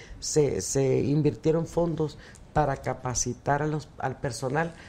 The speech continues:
no se hicieron los programas, no se validaron. Entonces, es un tema delicado, son nuestros niños. Y nuestros niños deben,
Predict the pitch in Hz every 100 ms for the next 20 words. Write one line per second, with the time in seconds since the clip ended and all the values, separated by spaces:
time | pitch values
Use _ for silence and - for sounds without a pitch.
0 | - - 160 160 160 - 165 147 - 151
1 | 151 151 - 135 139 - 139 139 139 156
2 | 156 139 127 143 135 135 143 143 147 156
3 | 156 - - - - 147 151 156 175 175
4 | - - - - - - 160 196 185 190
5 | 170 135 120 101 - 151 185 156 - 160
6 | 160 - 127 143 180 170 117 - - -
7 | - - - - - - - - 143 135
8 | - 120 123 139 175 175 170 165